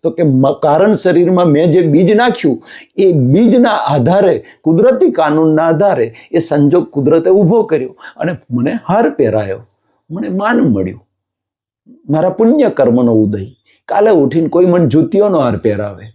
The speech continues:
તો જુત્તીઓનો હાર પહેરાવે તો સમજવાનું કે મારા પાપનો ઉદય, મારા દ્વેષનો ઉદય. રાગ અને દ્વેષ બે જ છે, આ બેથી ત્રીજું છે જ નહીં કશુંય, સાહેબ. લગ્ન કર્યું ને સાસુ મંથરા જેવી મળી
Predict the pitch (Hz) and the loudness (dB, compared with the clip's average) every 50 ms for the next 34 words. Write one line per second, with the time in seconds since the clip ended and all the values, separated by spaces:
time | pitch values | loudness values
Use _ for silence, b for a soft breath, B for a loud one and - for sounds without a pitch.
0 | _ _ _ _ _ _ - 131 101 160 190 - - 233 226 190 170 147 127 113 | _ _ _ _ _ _ -12 -8 -4 -4 -4 -4 -2 -2 -2 0 0 0 -2 -2
1 | 117 117 120 120 110 120 135 123 - 117 - 180 208 214 170 143 120 113 110 120 | -4 -2 -2 0 0 0 -2 -4 -4 -4 -2 0 0 2 2 2 0 0 -2 -4
2 | 117 113 - b b b b b b b - 156 143 139 143 151 156 165 165 - | -6 -10 -16 b b b b b b b -8 -6 -4 -2 0 0 0 -2 -4 -4
3 | - 170 190 208 208 214 214 185 156 113 110 110 113 110 107 95 95 - b b | -4 -2 -2 -2 -2 -2 -2 -2 0 2 2 0 0 -2 -4 -4 -6 -10 b b
4 | b b 147 156 190 208 196 127 98 113 147 196 226 226 - - - - 165 120 | b b -6 -2 0 0 0 0 0 0 2 2 2 0 -2 -6 -4 -2 0 0
5 | 107 110 110 113 107 95 95 B B B B B - 180 202 190 - 302 294 269 | 0 0 0 -2 -2 -4 -8 B B B B B -2 -2 0 0 0 2 2 2
6 | 269 285 247 185 127 139 180 233 240 - - 156 175 - 202 - - - - - | 2 2 2 2 0 2 2 2 2 0 -2 -2 0 2 2 0 -2 -4 -6 -2
7 | 262 254 - 170 196 190 180 175 - 240 247 - - 160 190 185 160 254 233 - | 0 0 2 2 2 2 0 0 0 -2 -2 0 0 0 0 2 2 0 0 -2
8 | - 170 202 233 302 330 294 220 147 113 185 - - 202 220 202 - - - - | -2 0 0 0 2 2 0 0 0 0 -2 -2 -2 -2 -2 -2 -2 -2 -2 -4
9 | - - - _ _ _ _ _ _ _ _ _ _ - - - 320 330 320 _ | -4 -6 -12 _ _ _ _ _ _ _ _ _ _ -20 -20 -20 -20 -20 _ _
10 | _ _ _ _ _ _ _ _ _ _ _ _ _ _ _ _ _ _ _ _ | _ _ _ _ _ _ _ _ _ _ _ _ _ _ _ _ _ _ _ _
11 | _ _ - 196 226 202 247 240 233 202 - 180 175 156 160 165 156 151 - - | _ _ -2 0 0 2 2 2 2 0 0 0 0 2 2 2 0 0 -2 -2
12 | 160 160 165 160 185 220 214 202 202 202 202 185 220 233 240 226 202 214 165 131 | 0 0 0 0 0 0 2 2 2 2 2 2 2 2 2 2 2 2 2 2
13 | 135 135 127 123 117 113 113 117 | 2 2 0 0 -2 -2 -4 -8